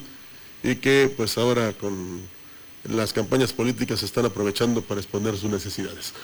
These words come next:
Vamos a comenzar con la información en este viernes. El obispo de la diócesis de Ciudad Valles, don Roberto Jenny García, emitió un mensaje a la feligresía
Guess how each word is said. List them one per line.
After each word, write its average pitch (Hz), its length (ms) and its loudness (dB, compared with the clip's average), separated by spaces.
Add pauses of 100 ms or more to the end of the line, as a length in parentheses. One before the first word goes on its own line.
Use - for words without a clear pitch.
(220)
Vamos 180 180 6
a 196 40 4
comenzar 185 380 4
con 180 200 6
la 156 160 6
información 147 640 4
en 156 80 4
este 139 240 2
viernes. 160 520 4 (800)
El 131 100 4
obispo 135 340 4
de 123 80 2
la 120 100 0
diócesis 127 460 0
de 113 80 -2
Ciudad 123 260 2
Valles, 127 380 4
don 110 120 0
Roberto 113 400 0
Jenny 117 280 2
García, 127 480 2
emitió 110 340 0
un 117 80 4
mensaje 113 400 0
a 113 60 2
la 104 80 0
feligresía 101 720 2